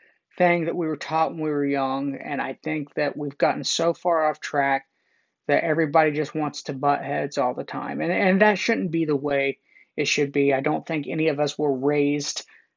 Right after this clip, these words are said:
to believe that, and I think that everybody's opinions matter. So I look forward to getting your opinions, uh, sent to me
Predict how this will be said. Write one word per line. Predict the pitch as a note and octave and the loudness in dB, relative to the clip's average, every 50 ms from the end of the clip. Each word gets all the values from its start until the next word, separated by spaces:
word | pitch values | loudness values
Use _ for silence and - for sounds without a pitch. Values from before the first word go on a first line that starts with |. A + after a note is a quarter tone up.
| _ _ - | _ _ -4
to | - D3 | -4 -2
believe | C#3 D3+ C#3+ C3+ C#3+ C#3+ C#3+ C3 C3 | 2 2 4 4 4 4 4 2 2
that, | C3+ C#3 C3+ C3+ C#3 D3 D#3+ D#3 - - - - | 2 2 4 4 4 2 0 -2 -6 -14 -12 -8
and | D3 D#3 D3 C#3 C#3 C#3 | -6 -4 -2 0 2 2
I | C#3 C#3 | 2 2
think | - E3+ E3+ D#3+ D3 - - - | 0 -2 -2 -2 -4 -6 -2 0
that | E3 D#3 D3+ D3+ D3+ D3+ D3+ D3+ - _ _ _ _ _ _ _ - | 2 2 4 4 2 2 0 -2 -6 _ _ _ _ _ _ _ 0
everybody's | F#3 D#3+ E3+ F3+ E3 E3+ E3+ E3 D#3+ D#3+ D#3+ D#3+ D#3 C#3+ D3 | 0 2 2 2 4 4 2 2 2 -2 -4 -4 -6 -6 -8
opinions | D3 C3+ - - D3+ D3+ D3+ D3 D3 C#3+ C#3+ C#3 - | -10 -12 -10 -10 -8 -8 -6 -4 -4 -4 -4 -6 -6
matter. | C#3 C#3 C#3 C3+ C3+ C3 - - C3+ - _ _ _ _ _ _ _ - | -6 -6 -4 -6 -6 -8 -8 -10 -12 -18 _ _ _ _ _ _ _ -10
So | - - G#3 G#3 G3+ G3 G3 F#3+ F#3 F#3 E3+ - _ _ _ _ _ _ _ _ _ _ _ _ _ _ - C#4+ F#4+ - | -2 2 4 4 4 4 4 4 2 2 0 -2 _ _ _ _ _ _ _ _ _ _ _ _ _ _ -20 -16 -8 -2
I | G3 G#3+ C4 | 0 2 4
look | C4+ C4 - | 4 2 0
forward | - - - G3+ G#3 G#3 G#3+ A3+ A#3+ C4 A#3 - | -4 -2 2 4 4 4 2 0 -2 -4 -4 -4
to | A3 | -4
getting | F3 E3+ F#3+ F#3 G3+ G3+ | -2 0 -2 -2 -2 -4
your | G3+ G3+ G3 | -2 -4 -4
opinions, | F#3+ - F3+ F#3+ G3 A3+ C4 C#4 C4+ - - - - - - | -4 -6 -8 -8 -6 -6 -4 -6 -6 -8 -10 -16 -18 -14 -6
uh, | - F3+ E3+ E3+ E3+ E3+ E3 E3 E3 E3 E3 D3 | -2 0 0 2 0 0 0 -2 -2 -4 -6 -10
sent | - - - G3+ G#3 - | -10 -8 -6 -6 -6 -6
to | - - G3 G3 | -10 -10 -8 -8
me | G3 G#3 A#3+ C4+ B3+ | -6 -6 -6 -6 -8